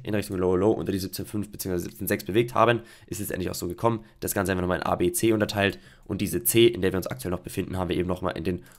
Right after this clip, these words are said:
orangenen Count unterteilt. Und jetzt gibt's hier, ähm, wie auch gestern eigentlich schon, äh, grob angekündigt, beziehungsweise grob schon erklärt, ähm, mehrere Möglichkeiten. Möglichkeit eins,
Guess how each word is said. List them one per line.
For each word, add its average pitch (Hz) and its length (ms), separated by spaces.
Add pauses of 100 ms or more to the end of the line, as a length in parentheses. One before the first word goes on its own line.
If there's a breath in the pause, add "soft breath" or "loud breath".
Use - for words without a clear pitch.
orangenen 107 520
Count - 240
unterteilt. - 440 (400 loud breath)
Und - 80
jetzt 107 160
gibt's 127 200
hier, 117 260 (300 loud breath)
ähm, 95 300
wie - 120
auch 104 140
gestern 120 280
eigentlich 101 220
schon, 98 240 (680)
äh, 82 300 (320)
grob 110 220
angekündigt, 117 480
beziehungsweise 104 320
grob - 220 (120)
schon 104 220
erklärt, 104 420 (320 loud breath)
ähm, 98 300
mehrere 107 300
Möglichkeiten. 92 680 (180 loud breath)
Möglichkeit 127 440
eins, 131 400